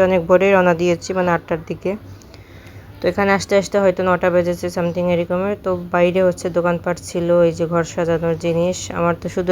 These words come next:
এখন ঘর সাজানোর জিনিসের দিকেই, ফুল, তারপর বিভিন্ন প্রোডাক্ট আছে, সেগুলির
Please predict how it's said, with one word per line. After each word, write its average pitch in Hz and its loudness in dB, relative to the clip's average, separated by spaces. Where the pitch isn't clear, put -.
এখন 180 -2
ঘর 175 0
সাজানোর 180 2
জিনিসের 175 -2
দিকেই, 170 0
ফুল, 165 0
তারপর 170 -2
বিভিন্ন 170 0
প্রোডাক্ট 165 2
আছে, 170 -2
সেগুলির 165 -4